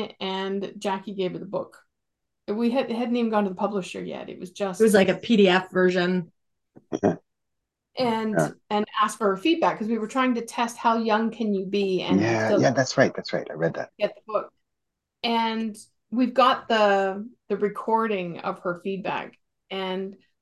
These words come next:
Speaker 1: she was pissed that they were learning Romeo and Juliet in English in high school when what they should have been reading was this book.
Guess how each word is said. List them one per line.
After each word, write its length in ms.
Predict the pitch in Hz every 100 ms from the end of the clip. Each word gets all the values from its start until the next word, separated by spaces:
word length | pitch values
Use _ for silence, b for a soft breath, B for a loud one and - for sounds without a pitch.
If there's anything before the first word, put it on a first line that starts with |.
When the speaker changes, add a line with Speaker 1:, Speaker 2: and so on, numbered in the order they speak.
| _ _ _ _
Speaker 1:
she 160 | - 254
was 120 | 247
pissed 800 | - - 226 208 143 - - _ _ _ _ _ _ _ _ _ _ -
that 540 | 202 202 185 185 - - - _ _ _ _ _ _ _ _ -
they 240 | 196 220
were 220 | 214 214
learning 360 | 202 202 202 196
Romeo 440 | 196 202 196 185
and 100 | 180
Juliet 500 | 190 180 175 180 -
in 140 | 180 190
English 560 | 180 160 175 - - -
in 100 | 185
high 220 | 180 185
school 360 | 175 - 170 175
when 160 | 180
what 140 | 185 180
they 120 | 180
should 280 | - - 202
have 100 | 190
been 160 | 170
reading 280 | 160 160 147
was 180 | 139 165
this 160 | - -
book. 320 | - 123